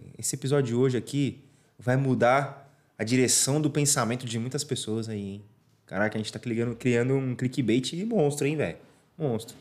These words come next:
Então, mas, mas, calma. Eu sou o Felipe do Conteúdo, mais uma vez aqui pra trazer umas groselhas e, às vezes, uns insights pra vocês. Então, se você não me segue no Instagram, tá aqui, ó, Felipe do Conteúdo.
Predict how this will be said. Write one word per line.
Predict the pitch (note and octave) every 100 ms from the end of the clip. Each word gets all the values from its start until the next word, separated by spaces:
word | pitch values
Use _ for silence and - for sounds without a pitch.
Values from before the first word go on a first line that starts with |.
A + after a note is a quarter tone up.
| - - - - - _ _ _ _
Então, | - F3+
mas, | G#3 F3
mas, | F#3 C3+ -
calma. | F3+ A2 F#2 F2 - _ _
Eu | G3 B3
sou | - A3+
o | G#3+
Felipe | F#3+ F#3 E3
do | E3+
Conteúdo, | D#3+ C#3+ B2 C#3 C#3+ C3+
mais | C#3+ G3+ F3
uma | E3 C#3+
vez | A#2 C#3 D3 - - - - _ _ -
aqui | C#3+ C3 - D#3 D3+ - - - - -
pra | - F3+ - - - - _ _ _ _ _ _
trazer | A3 G#3 D3 G3
umas | G3 E3
groselhas | E3+ D3+ C3+ D3+ D#3+ D#3+ D3
e, | F3
às | F3+ C3+
vezes, | D3 F3 D#3+
uns | E3+ E3
insights | D#3+ - C#3 C#3 -
pra | C#3
vocês. | B2+ A#2+ - C#3
Então, | C#3+ C#3+
se | C#3+
você | -
não | D#3+
me | D#3
segue | C3+ C3+ C3 C3 - - _
no | -
Instagram, | A2 A#2+ G#2 C#3
tá | B2+
aqui, | G2+ C3
ó, | C3+ F2
Felipe | - F#2+ G2+
do | G2+
Conteúdo. | G2 G2+ C#3+ C#3+ D3+